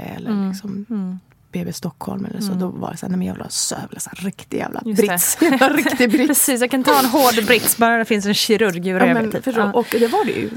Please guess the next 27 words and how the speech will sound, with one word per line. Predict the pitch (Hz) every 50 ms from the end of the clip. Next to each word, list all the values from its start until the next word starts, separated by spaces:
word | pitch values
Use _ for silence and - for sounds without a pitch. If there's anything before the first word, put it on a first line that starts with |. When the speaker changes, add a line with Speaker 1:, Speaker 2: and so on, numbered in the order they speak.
| - _ -
Speaker 1:
Det | 220 226
gick | 247 269 277 262
ju | 240
Speaker 2:
Mm. | 208
Speaker 1:
väldigt | 190 180 180 185 196
fort, | 370 - - -
liksom. | - - - 214 208
Det | 214 196
var | 180
Speaker 2:
Mm. | - 196 185
Speaker 1:
inga | 180 175
problem | 175 - - 180 170 170 175 175 175 180
att | 185 190 196 190 _ _ - _ _ -
få. | - - 190 185 180 - _ _ _ _ _ _ _ -
Men | - 202 196
jag | 185 185 175
fattar | - - - _ - 202
ju | 285 165
att | 160 147
kvinnor | - - - - - -
dör. | 180 240 - - - - _ _ _ _ _ _ _ _ _ _ _ _ _ _ - - -
Speaker 2:
Ja. | 202 190 175 160 190 233
Speaker 1:
Alltså, | 214 - 214
jag | 202 190
gör | 202 - -
verkligen | - - 208 - - - 226
det. | 220 226